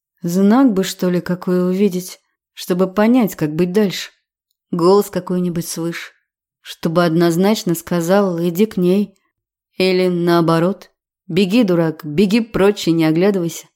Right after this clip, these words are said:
Что угодно. А предвкушение разгоралось всё больше, с каждой минутой.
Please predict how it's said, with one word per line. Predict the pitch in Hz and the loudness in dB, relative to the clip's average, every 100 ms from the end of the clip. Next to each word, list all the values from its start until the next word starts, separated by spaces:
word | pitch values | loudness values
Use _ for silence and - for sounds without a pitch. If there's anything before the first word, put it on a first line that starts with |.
| _ _ _ | _ _ _
Что | - - - 180 | -18 -12 0 2
угодно. | 196 233 226 170 156 _ _ _ _ _ _ _ | 4 4 2 0 -8 _ _ _ _ _ _ _
А | - 175 | -2 0
предвкушение | 170 - 180 180 - 180 - 196 208 214 202 185 | -2 -4 -4 -4 -6 -4 -2 0 4 4 4 2
разгоралось | 175 165 170 170 180 175 | 0 0 0 2 2 0
всё | - - 170 | -6 -6 -4
больше, | 180 233 180 - 175 _ _ _ | 2 2 0 -6 -14 _ _ _
с | - | -20
каждой | - 190 185 170 | -6 -2 -2 0
минутой. | 180 185 190 226 220 170 | 2 4 4 2 0 -12